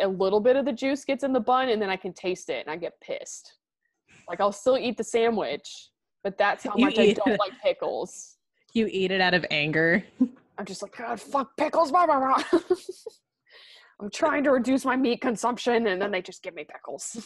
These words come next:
Speaker 1: <laughs>
Speaker 2: Oh my gosh.
Speaker 1: First world
Speaker 2: Yeah.
Speaker 1: problems, I'm telling you what.
Speaker 2: Let's see, another thing I do. I
Speaker 1: Yeah.
Speaker 2: well, my dad does this.
Speaker 1: Okay.
Speaker 2: But every time I do it, people look at me really weird.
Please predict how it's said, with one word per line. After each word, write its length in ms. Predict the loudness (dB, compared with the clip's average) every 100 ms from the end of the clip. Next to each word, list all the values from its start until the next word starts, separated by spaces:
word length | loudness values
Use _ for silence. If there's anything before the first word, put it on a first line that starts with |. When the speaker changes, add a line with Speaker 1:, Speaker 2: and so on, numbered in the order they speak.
| -18
Speaker 1:
<laughs> 80 | _ _ _ _ _ _ _ _ _
Speaker 2:
Oh 140 | -8 -6
my 160 | -10
gosh. 460 | -12 -10 -8 -8 -10 _ _ _ _ _ _ _
Speaker 1:
First 180 | -6 2
world 80 | 4
Speaker 2:
Yeah. 300 | 4 4 4
Speaker 1:
problems, 240 | 0 -10
I'm 120 | -16
telling 240 | -12 -12 -10
you 100 | -10
what. 240 | -8 -8 -12 -20 _ _ _ _ _ _ _ _ _ _ _ -6
Speaker 2:
Let's 160 | -6 -2
see, 140 | 0
another 300 | 0 -2 -6
thing 240 | -8 -10
I 60 | -10
do. 260 | -10 -10 -12 _ -2
I 240 | 0 2 0
Speaker 1:
Yeah. 160 | -4 -6 -12 _ _ _ _ _ _ _ _ _ _ _ _
Speaker 2:
well, 100 | 0
my 160 | 2 2
dad 300 | 2 2 2
does 280 | 0 0
this. 380 | -4 -6 -6 -12 _ _ _ -10
Speaker 1:
Okay. 180 | -4 2
Speaker 2:
But 120 | 2
every 220 | 4 2
time 220 | 2 2 0
I 200 | 0 0
do 260 | 0 -2 0
it, 300 | 0 -2 -4 _ _
people 400 | -8 -4 -2 -2
look 180 | -4 -4
at 120 | -6
me 100 | -8
really 260 | -8 -6
weird. 260 | -6 -6 -8